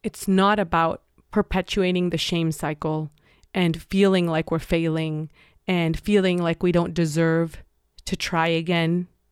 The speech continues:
You know, because we've all had those thoughts of, "You know what, I better just go back. I should go back to what I was doing before because this isn't working and I see everyone around me and everyone's got their puzzle all put together and mine still looks like a pile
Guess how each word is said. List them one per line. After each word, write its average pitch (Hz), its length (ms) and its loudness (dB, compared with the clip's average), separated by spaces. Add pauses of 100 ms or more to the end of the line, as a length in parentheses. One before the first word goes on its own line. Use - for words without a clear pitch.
(500)
You 202 100 0
know, 202 160 4
because 214 260 0
we've 240 140 2
all 233 140 4
had 190 200 0
those 165 260 0
thoughts 156 360 -4
of, 156 240 -8 (580)
"You 277 100 -2
know 277 80 4
what, 254 140 4
I 240 80 4
better 285 240 2
just 202 220 -2
go 190 140 4
back. 165 500 0 (260)
I - 40 -20
should - 200 -10
go 285 120 -2
back 165 360 -2
to - 120 -8
what 175 140 0
I 170 80 2
was 165 140 -2
doing 170 240 -2
before 165 440 -2
because 202 340 -4 (480)
this 226 140 2
isn't 294 280 2
working 185 540 2
and 180 140 0
I 175 80 2
see 185 280 -2
everyone 190 360 0
around 165 340 0
me 226 160 0
and 190 120 2
everyone's 180 400 2
got 175 180 -2
their 180 100 0
puzzle 180 400 2
all 170 120 2
put - 180 -4
together 170 420 0
and 175 180 2
mine 160 280 -2
still 175 280 0
looks 170 280 -4
like 170 160 -4
a 156 60 -4
pile 165 580 0